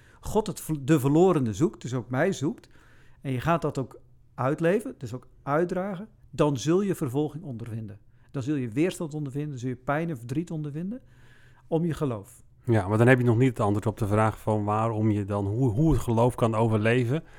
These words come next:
Speaker 2: als het met heel veel ellende en moeite, eh, gepaard gaat,
Speaker 1: En dan,
Speaker 2: hè?
Speaker 1: maar dan gaat hij wel terug inderdaad naar, eh, de essentie van het, eh, volgen van Jezus. Als je Jezus inderdaad hebt mogen ervaren, hij is, hij is bij jou, zeg maar.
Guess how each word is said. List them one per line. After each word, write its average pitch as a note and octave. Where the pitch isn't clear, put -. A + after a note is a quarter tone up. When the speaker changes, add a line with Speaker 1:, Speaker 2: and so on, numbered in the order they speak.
Speaker 2:
als A2
het A#2+
met A#2+
heel B2
veel B2
ellende C#3+
en C3
moeite, C#3
eh, G2+
gepaard G2+
gaat, G2
Speaker 1:
En E2
dan, -
Speaker 2:
hè? E3
Speaker 1:
maar E3
dan F3
gaat D#3+
hij C#3
wel C#3+
terug D3+
inderdaad B2+
naar, A#2
eh, A#2
de B2
essentie E3
van A#2
het, A2
eh, -
volgen C3+
van A#2
Jezus. D3
Als C#3+
je C#3
Jezus D3
inderdaad D#3
hebt B2+
mogen C#3+
ervaren, B2
hij C3+
is, A#2+
hij C3+
is C3
bij A#2+
jou, D3
zeg E3+
maar. G#3